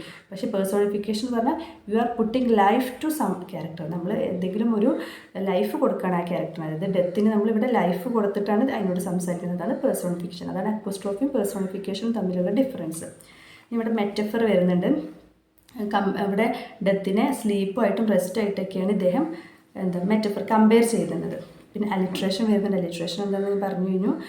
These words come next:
സെയിം, ഏഹ്, സെന്റൻസിൽ, സെയിം ലൈനിൽ, ഏഹ്, കോൺസണൻസ് വരുന്നത്. അതുപോലെ അസണൻസ് പറഞ്ഞാൽ വവൽ സൗണ്ട് വരുന്നത്. പിന്നെ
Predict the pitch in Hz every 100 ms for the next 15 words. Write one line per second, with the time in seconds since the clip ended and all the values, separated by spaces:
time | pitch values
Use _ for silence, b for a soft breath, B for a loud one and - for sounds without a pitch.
0 | B B _ - 196 190 226 - 208 208
1 | 196 190 190 - 196 180 180 180 202 233
2 | 254 220 190 214 196 175 180 190 294 -
3 | B B B - 185 180 175 175 - -
4 | - - - 214 202 190 185 185 - 196
5 | 175 170 175 180 185 185 - 185 202 214
6 | 208 269 - 175 170 180 180 180 190 185
7 | 196 208